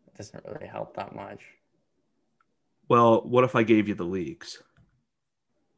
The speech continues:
Speaker 2: The N H L, obviously, and I can tell you that he made his N H L debut in the twenty eighteen twenty nineteen season.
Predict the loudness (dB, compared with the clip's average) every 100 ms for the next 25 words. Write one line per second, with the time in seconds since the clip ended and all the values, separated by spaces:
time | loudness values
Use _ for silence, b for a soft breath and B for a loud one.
0 | _ _ _ _ _ _ _ _ _ _
1 | _ _ _ _ _ _ -2 0 2 0
2 | 0 2 2 2 2 0 0 -2 -2 2
3 | 2 2 _ _ 0 0 0 -2 2 4
4 | 4 2 2 2 0 -2 -6 _ 0 0
5 | 2 0 4 2 2 0 2 0 -4 -4
6 | -2 -4 -4 -4 -2 -2 0 -2 -4 -6
7 | -6 -4 -4 -2 -4